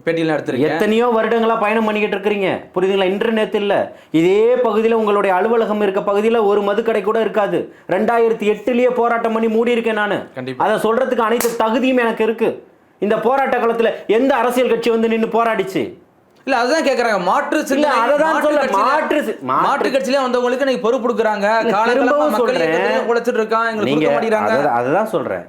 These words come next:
Speaker 2: உங்களுக்கு ஏன் கொடுக்கலன்னு தான் பார்க்கணும், புரியுதுங்களா? நீங்க போகும்போது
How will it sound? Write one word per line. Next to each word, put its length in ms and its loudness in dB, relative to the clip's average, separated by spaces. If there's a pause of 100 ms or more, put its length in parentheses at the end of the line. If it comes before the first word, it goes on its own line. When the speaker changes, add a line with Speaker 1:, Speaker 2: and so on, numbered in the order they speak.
Speaker 2:
உங்களுக்கு 600 -2
ஏன் 280 0
கொடுக்கலன்னு 500 -2
தான் 180 -2
பார்க்கணும், 480 -6 (260)
புரியுதுங்களா? 560 0 (200)
நீங்க 300 0
போகும்போது 840 0